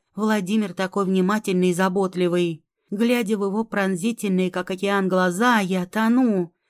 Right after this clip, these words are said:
Мне так хочется снова очутиться в его сильных и нежных руках, почувствовать, что я под его защитой. Владимир олицетворяет тот образ идеального мужчины,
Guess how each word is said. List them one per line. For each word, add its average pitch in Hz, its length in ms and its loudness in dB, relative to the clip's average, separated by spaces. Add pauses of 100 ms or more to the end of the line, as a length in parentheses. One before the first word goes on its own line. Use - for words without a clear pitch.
(180)
Мне 262 260 4
так 262 320 -4
хочется 226 440 -4
снова 208 340 -2
очутиться 208 640 -4
в 185 100 0
его 196 260 0
сильных 220 520 -2
и 208 40 -2
нежных 202 400 -2
руках, 202 580 -2 (380)
почувствовать, 202 840 0
что 196 360 -4
я 214 320 0
под 196 220 -2
его 202 220 2
защитой. 190 840 -2 (320)
Владимир 262 560 6
олицетворяет 233 840 0
тот 233 280 -2
образ 202 380 0
идеального 202 480 0
мужчины, 220 680 2